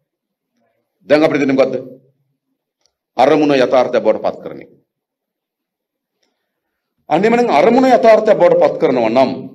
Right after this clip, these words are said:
මේක, මේක අලුත් අදියරක අලුත් අභියෝගයක්. අලුත් අදියරයක්, අලුත් අභියෝගයක් අපිට තිබෙනවා. එදා අපිට තිබුණේ ඒක නෙවෙයි. එදා අපිට තිබුණේ අපිට ආභාෂය, අපේ ඇඟවල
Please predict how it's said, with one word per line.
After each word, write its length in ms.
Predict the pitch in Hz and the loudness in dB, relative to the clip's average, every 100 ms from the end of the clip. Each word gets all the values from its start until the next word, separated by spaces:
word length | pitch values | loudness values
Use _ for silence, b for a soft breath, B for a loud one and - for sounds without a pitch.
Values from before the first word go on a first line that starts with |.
| - _ _ _ | -20 _ _ _
මේක, 160 | 165 175 | -8 -6
මේක 200 | 165 180 | -4 0
අලුත් 440 | 160 143 233 - - | 2 2 0 -2 -2
අදියරක 480 | 135 180 202 214 | -2 0 0 2
අලුත් 300 | 233 202 - | 2 0 0
අභියෝගයක්. 500 | 240 220 165 - - - - _ _ _ _ _ _ _ _ _ _ _ _ _ _ | 0 2 2 0 -6 -12 -20 _ _ _ _ _ _ _ _ _ _ _ _ _ _
අලුත් 280 | 85 104 - | -12 -12 -12
අදියරයක්, 540 | 85 85 82 85 156 - - | -14 -10 -10 -8 -10 -12 -14
අලුත් 320 | - 160 - | -4 -4 0
අභියෝගයක් 460 | 135 113 107 95 92 | -2 -2 -6 -8 -10
අපිට 180 | - - | -16 -18
තිබෙනවා. 300 | - 85 143 | -16 -14 -4
එදා 160 | 139 | -2
අපිට 160 | 131 120 | -2 -4
තිබුණේ 220 | - 95 | -10 -12
ඒක 100 | - | -14
නෙවෙයි. 200 | 76 85 _ _ _ _ _ _ _ _ _ _ _ _ 110 | -16 -20 _ _ _ _ _ _ _ _ _ _ _ _ -4
එදා 180 | 135 | 0
අපිට 160 | 127 - | 0 -2
තිබුණේ 720 | 117 123 110 85 - - - | -6 -6 -6 -8 -16 -20 -20
අපිට 180 | 85 - 85 - _ - | -20 -16 -16 -18 _ -8
ආභාෂය, 600 | 90 92 87 78 - 95 | -6 -4 -6 -10 -12 -14
අපේ 240 | - 82 | -12 -14
ඇඟවල 460 | 76 80 82 80 | -14 -16 -16 -16